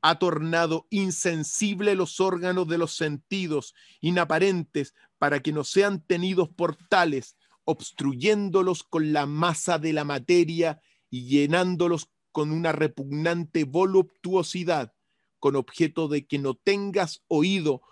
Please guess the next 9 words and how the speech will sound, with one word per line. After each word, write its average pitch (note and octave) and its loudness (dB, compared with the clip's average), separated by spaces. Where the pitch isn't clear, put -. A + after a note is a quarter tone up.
para C#3 0
las B2+ -6
cosas E3 0
que D3 2
has G#3 2
de F3+ 2
oír, F#3+ 2
ni C#3 -2
vista E3+ -4